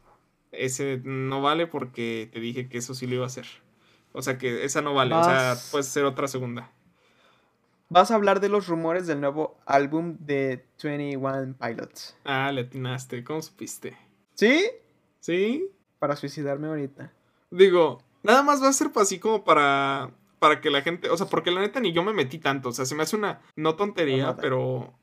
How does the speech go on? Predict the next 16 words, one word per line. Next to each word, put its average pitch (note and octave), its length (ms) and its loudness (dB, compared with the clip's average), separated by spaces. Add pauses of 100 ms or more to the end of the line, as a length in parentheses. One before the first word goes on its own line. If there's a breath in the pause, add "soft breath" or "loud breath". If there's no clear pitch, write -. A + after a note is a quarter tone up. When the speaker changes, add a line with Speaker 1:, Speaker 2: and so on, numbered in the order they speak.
(260)
Speaker 1:
<laughs> - 440 -6 (1120 loud breath)
aquí D3+ 260 -10
no D3+ 120 -6
usamos D3 360 -10
ese C3 200 -10
lenguaje, B2 600 -8
Darío. - 400 -16 (120)
Se - 200 -8
me D#3 120 0
hace, D3+ 1700 -2 (160)
o A#2+ 80 -6
sea, D#3 200 -2
como E3 340 -4
que F3 240 2
los E3+ 280 -2
fans G#3 400 0